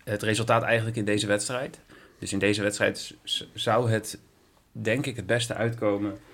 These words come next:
als, eh, ja, Polen zou gelijk spelen.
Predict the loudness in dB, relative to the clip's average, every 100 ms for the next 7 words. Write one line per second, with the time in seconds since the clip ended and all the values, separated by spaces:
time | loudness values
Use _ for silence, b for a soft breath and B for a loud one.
0 | b b b b b b b b _ -20
1 | -8 0 2 0 -6 -14 -20 _ _ -4
2 | -2 0 0 -4 -6 -10 -12 -12 -14 -14
3 | -18 -20 -18 -14 -10 -6 -6 -8 -2 2
4 | 2 2 2 2 2 0 -2 -6 -8 -8
5 | -10